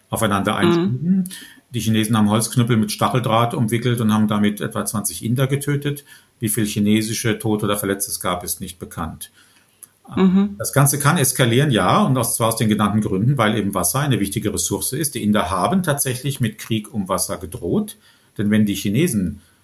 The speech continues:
Speaker 1: im Rahmen ihrer großen Wasserprojekte, es gibt ein sehr großes South North Water Diversion Project, wo Wasser von Süd nach Nordchina geleitet wird, auch beginnen,
Speaker 2: Mhm.
Speaker 1: Wasser von Tibet umzuleiten, und da gibt es Pläne, den Brahmaputra umzuleiten,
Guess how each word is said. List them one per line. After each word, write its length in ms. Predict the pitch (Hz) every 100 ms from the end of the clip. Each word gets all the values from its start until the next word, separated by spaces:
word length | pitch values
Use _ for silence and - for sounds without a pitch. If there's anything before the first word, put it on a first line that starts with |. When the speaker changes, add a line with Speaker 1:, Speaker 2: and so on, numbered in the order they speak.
| _ _ _
Speaker 1:
im 100 | 110
Rahmen 260 | 104 104 127
ihrer 320 | 117 101 95
großen 420 | - 107 - 104
Wasserprojekte, 840 | 117 - 139 - 104 92 92 - 87
es 140 | -
gibt 180 | 107 104
ein 140 | 95
sehr 80 | 101
großes 580 | 98 95 95 92 - - - - _
South 500 | - 110 107 107 -
North 380 | 104 101 101 -
Water 480 | - 98 101 107 101
Diversion 720 | 101 92 87 95 98 107 98
Project, 580 | - 101 104 107 107 -
wo 220 | 101 95
Wasser 240 | 98 - 196
von 180 | 101 90
Süd 300 | 101 104 104
nach 260 | 95 - - -
Nordchina 580 | 98 92 - - 107
geleitet 460 | 104 98 92 92 -
wird, 180 | 98 - _ _ _ _ _ _
auch 160 | 117 -
beginnen, 320 | 104 107 101
Speaker 2:
Mhm. 60 |
Speaker 1:
Wasser 220 | 101 98 104
von 200 | 104 98
Tibet 400 | 170 175 107 -
umzuleiten, 580 | 104 - 95 90 104
und 140 | 135 101
da 60 |
gibt 260 | 87 92 -
es 160 | 120 -
Pläne, 340 | 135 143 165
den 160 | 139 113
Brahmaputra 600 | 107 110 110 131 131 127
umzuleiten, 680 | 123 123 120 107 104 110